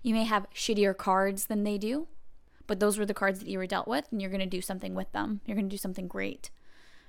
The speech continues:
There are tons of people who win poker tournaments with a fucking pair of duds, <laughs> with shit cards. I don't wanna get too preachy in this podcast because I do feel that this episode has been very preachy.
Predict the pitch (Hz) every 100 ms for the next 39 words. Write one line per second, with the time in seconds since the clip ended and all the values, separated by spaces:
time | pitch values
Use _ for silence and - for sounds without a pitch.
0 | - 214 208 220 220 214 208 202 214 214
1 | 208 196 - 214 202 208 - 196 185 180
2 | 175 - - - 190 185 - 202 196 185
3 | 185 175 - - - - - 214 185 180
4 | 190 185 180 196 - - - - 220 -
5 | - - - - - - 240 - - 220
6 | 202 170 208 - - - - - - -
7 | - - - - - 202 214 233 254 254
8 | - 240 - 208 - 190 185 175 170 165
9 | 170 151 196 - - 175 165 160 180 190
10 | - 185 170 180 185 220 170 175 - 165
11 | 180 170 160 147 160 170 208 208 190 190
12 | - 175 - - 208